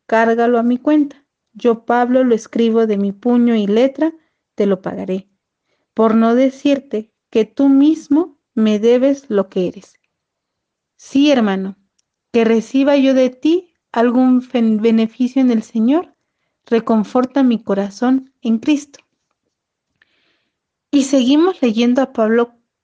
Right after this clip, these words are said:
cómo sigue encomendando la vida de Onésimo, aun pagando él mismo sus deudas pasadas. ¿Puedes ver cómo Dios hace de sus verdaderos hijos una familia,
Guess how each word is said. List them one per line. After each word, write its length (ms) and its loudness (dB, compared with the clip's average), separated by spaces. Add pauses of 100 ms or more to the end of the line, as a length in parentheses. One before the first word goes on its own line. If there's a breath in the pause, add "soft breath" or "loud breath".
(280)
cómo 340 0
sigue 460 -2
encomendando 960 0
la 140 -2
vida 340 -2
de 80 -2
Onésimo, 680 -2 (400 soft breath)
aun 300 0
pagando 460 0
él 80 0
mismo 400 -2
sus 280 -14
deudas 520 -4
pasadas. 600 -4 (800)
¿Puedes 560 -2 (480)
ver 380 -4 (560)
cómo 320 2
Dios 420 -2
hace 260 -4
de 140 0
sus 280 -10
verdaderos 720 -2
hijos 520 -10
una 300 0
familia, 640 -4